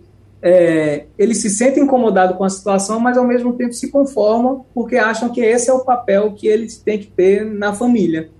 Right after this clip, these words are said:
que é o papel do provedor. Então, se ele tá provendo financeiramente ali a questão do filho dele, então pra ele tá bem.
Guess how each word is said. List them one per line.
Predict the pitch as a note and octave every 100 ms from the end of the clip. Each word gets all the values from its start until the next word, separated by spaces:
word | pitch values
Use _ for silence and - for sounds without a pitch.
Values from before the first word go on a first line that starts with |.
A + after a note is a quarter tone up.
| _ -
que | G3
é |
o | F#3+
papel | F#3+ G3 G3
do |
provedor. | G3 G3+ G#3 F3 D#3
Então, | F#3+
se | G3 B3
ele | A#3+
tá | - A#3
provendo | A#3 A3+ F#3+ F#3+
financeiramente | F#3+ G3 F#3+ F#3+ F3+ E3 D#3+ D3+ - C#3 _ _ _
ali | D#3+ D#3+ D#3+ D#3+ D#3 - -
a | - D3 D3
questão | C#3+ D#3 - D#3+ D#3+ D3+ D3 -
do | E3
filho | D#3 - F3 G3
dele, | E3+ G3 A#3+ A#3
então | G3+ A#3+
pra | A#3+ B3+ A#3
ele | A#3+ A#3+
tá | C4
bem. | C4+ F3+ E3